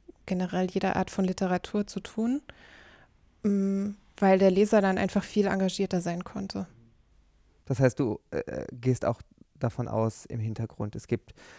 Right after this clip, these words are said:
Speaker 2: zunehmend so eine Normierung von Werk,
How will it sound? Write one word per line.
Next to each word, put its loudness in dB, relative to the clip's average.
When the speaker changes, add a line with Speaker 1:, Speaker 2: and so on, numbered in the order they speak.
Speaker 2:
zunehmend 2
so -4
eine 2
Normierung 0
von -2
Werk, -2